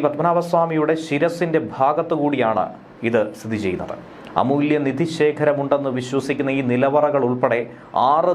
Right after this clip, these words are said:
നിലവറകൾ സ്വാമി ക്ഷേത്രത്തിന്, പത്മനാഭസ്വാമി ക്ഷേത്രത്തിന് ഉള്ളിലുണ്ട്. അറകളിലെ സൂക്ഷിപ്പുകളുടെ കണക്കെടുക്കണമെന്ന് സുപ്രീം കോടതി നിർദ്ദേശം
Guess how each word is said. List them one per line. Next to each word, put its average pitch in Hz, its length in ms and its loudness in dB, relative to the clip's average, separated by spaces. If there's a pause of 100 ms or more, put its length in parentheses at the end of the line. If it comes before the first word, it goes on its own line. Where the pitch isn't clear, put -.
(120)
നിലവറകൾ 139 500 0 (580)
സ്വാമി 147 380 2
ക്ഷേത്രത്തിന്, 135 480 -2 (100)
പത്മനാഭസ്വാമി 151 760 -2
ക്ഷേത്രത്തിന് 127 500 0 (140)
ഉള്ളിലുണ്ട്. 107 440 -2 (1080)
അറകളിലെ 190 400 4 (100)
സൂക്ഷിപ്പുകളുടെ 185 600 2 (100)
കണക്കെടുക്കണമെന്ന് 170 840 2
സുപ്രീം 160 340 -2
കോടതി 151 300 2
നിർദ്ദേശം 151 480 0